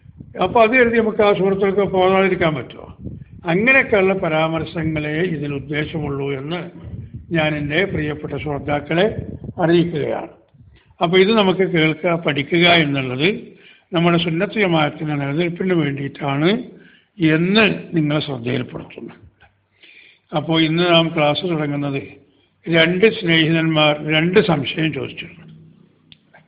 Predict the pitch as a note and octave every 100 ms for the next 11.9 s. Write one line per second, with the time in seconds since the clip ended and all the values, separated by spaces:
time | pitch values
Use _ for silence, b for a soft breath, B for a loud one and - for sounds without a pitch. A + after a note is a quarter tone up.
0 | _ _ b b b b b - - B2+
1 | B2+ F3 F3 D#3 D3+ E3+ F3+ D3+ C#3+ F3
2 | E3+ E3+ E3 F3+ G#3+ F#3+ F#3 F#3 - E3
3 | E3 F#3+ D#3 B2+ A#2 B2 - _ _ _
4 | _ _ _ _ - C#3 G3 G#3 G3 G3+
5 | E3+ F3 F3 F#3+ F#3 F3+ - - - -
6 | _ F3 - E3 E3+ - - - - -
7 | - D#3 D3+ C#3+ E3+ - b b b _
8 | D#3+ D#3+ E3+ G3 G#3 A3 G#3+ F#3 F3 G#3
9 | G#3 D#3 - F#3+ F3 C#3+ C#3 C3 - -
10 | b b b b - F3+ A3+ G#3+ G3+ G3+
11 | F#3 F3+ F#3+ G#3+ G#3+ F#3+ F#3 F#3